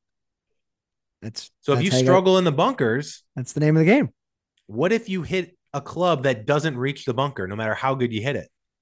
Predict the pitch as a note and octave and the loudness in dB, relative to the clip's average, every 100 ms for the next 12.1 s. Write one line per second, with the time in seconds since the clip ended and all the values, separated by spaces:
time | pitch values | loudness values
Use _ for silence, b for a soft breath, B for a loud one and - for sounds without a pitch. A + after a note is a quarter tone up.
0 | _ _ _ _ _ _ _ _ _ _ | _ _ _ _ _ _ _ _ _ _
1 | G2+ B2 D#3 - _ _ - - _ _ | 0 0 -2 -8 _ _ -20 -20 _ _
2 | D3+ C#4+ - _ _ _ _ _ _ _ | -2 -2 -6 _ _ _ _ _ _ _
3 | - C#3+ D#3 E3+ - D3 D#3+ E3+ D#3+ D#3 | -2 -2 0 -4 -2 0 2 2 0 -4
4 | - D3 E3+ F3 D3 C#3+ C3+ A#2+ A#2+ F3+ | -8 -4 0 2 0 -2 -4 -4 0 0
5 | E3 G#2+ A#2+ - _ _ _ _ _ C3 | 0 -2 -8 -16 _ _ _ _ _ -2
6 | D3 D3 D#3 D3 C3+ - E3+ E3+ D3 C3 | -2 0 -2 -4 -8 -4 -2 2 0 0
7 | D#3+ D3 - E3 E3+ F2+ - - _ _ | -2 -2 -2 -4 -4 -12 -14 -20 _ _
8 | _ _ _ _ _ _ _ _ _ _ | _ _ _ _ _ _ _ _ _ _
9 | - F#3 - - _ _ _ _ _ _ | -4 -2 -2 -6 _ _ _ _ _ _
10 | B2+ B2+ D3 D#3 D#3+ D3+ D#3 - D3 E3 | -4 -2 0 0 0 0 -2 -2 -2 2
11 | F#3 G3 F#3 - - - D#3+ E3 D#3+ C#3+ | 2 2 -2 -8 -18 -8 -4 0 2 2